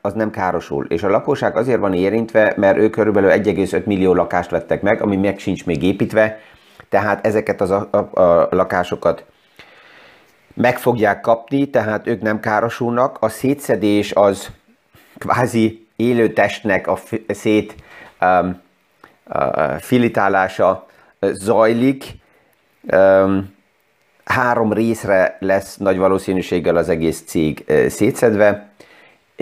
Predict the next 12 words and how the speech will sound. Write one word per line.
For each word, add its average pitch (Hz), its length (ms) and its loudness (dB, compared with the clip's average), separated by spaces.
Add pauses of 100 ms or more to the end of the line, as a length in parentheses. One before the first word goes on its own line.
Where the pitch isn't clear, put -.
(140)
Ki 139 120 2
fogja 117 280 2
átvenni? 123 680 0 (1200)
Öm, 92 560 0 (640)
állami 95 420 0
cégek, 92 580 -4 (1400)
akik 110 420 -2
átveszik 113 420 -4
az 92 120 -4
irányítást, 104 920 -4 (920)
tehát 95 400 -2
m-, 104 120 -4